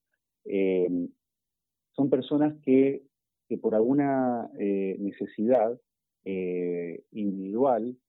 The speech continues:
o a veces por una situación, eh, externa, eh, sienten la obligación,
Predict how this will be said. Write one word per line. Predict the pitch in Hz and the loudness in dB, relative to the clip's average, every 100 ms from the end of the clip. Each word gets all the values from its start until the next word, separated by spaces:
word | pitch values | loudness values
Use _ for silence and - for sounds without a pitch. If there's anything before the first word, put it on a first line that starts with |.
| _ - | _ -10
o | 98 | -6
a | 98 | -6
veces | - 113 101 92 - | -6 -4 -4 -4 -8
por | 95 | -10
una | 98 | -10
situación, | - 107 - 101 95 95 90 - _ _ - | -10 -10 -6 -4 -4 -6 -10 -16 _ _ -10
eh, | 90 87 85 82 80 80 80 - - | -6 -4 -4 -8 -8 -12 -14 -18 -18
externa, | 98 - 165 160 110 101 110 113 _ | -18 -2 2 2 0 -10 -10 -14 _
eh, | 104 101 92 _ _ _ _ | -12 -12 -12 _ _ _ _
sienten | 139 139 143 131 | -4 0 0 2
la | 113 | 2
obligación, | 104 104 101 101 - 156 160 127 127 | 0 0 -4 -6 -2 2 2 0 -4